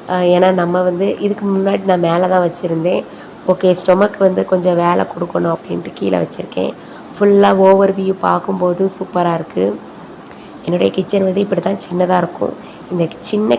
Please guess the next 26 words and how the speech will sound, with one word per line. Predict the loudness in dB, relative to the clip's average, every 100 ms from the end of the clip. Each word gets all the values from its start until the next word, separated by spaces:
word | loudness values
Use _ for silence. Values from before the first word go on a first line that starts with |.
| 0
கிச்சன்ல | -6 -6 -4 -4 -2
நம்ம | 0 0
எப்படி | 0 -4 -4 -4 -2
வந்து, | 0 -2 -2 -4 -6 -12 -20 -10 -2
அ, | -2 0
திங்ஸ் | -4 -4 -6 -6
எல்லாம் | -2 0 2
நம்ம | 0 0
வந்து | -2 -2 0
ஆர்கனைஸ் | 2 0 0 -2 -2 -6 -12
பண்ணிக்கிடலாம், | -6 -6 -4 -6 -4 -2 -4 -6 -14 -18 -6
இதுல | 0 4 4
வந்து | 4 2
நம்ம | 0
எப்படி | 0 -2 -4 -4
பழகிக்கிடலாம் | -2 -2 -4 -4 -2 0 0 0
அப்படின்ட்டு | -2 -4 -4 -4 -2
தான். | -2 -2 -8 -18 -12 -4
நம்ம | -2 0 0 -2
சின்ன | -4 -6 -4 -4 -2 0
இடமா | 0 0 0 0
இருந்தாலுமே, | -2 -2 -2 -2 -2 -2 -4 -6 -16 -20 -8 0
இ-, | 4 4 2 -2 -2
நம்ம | -2 0
நீட்டா | 0 0 2 2 0
வைக்கிறத | -2 -2 -2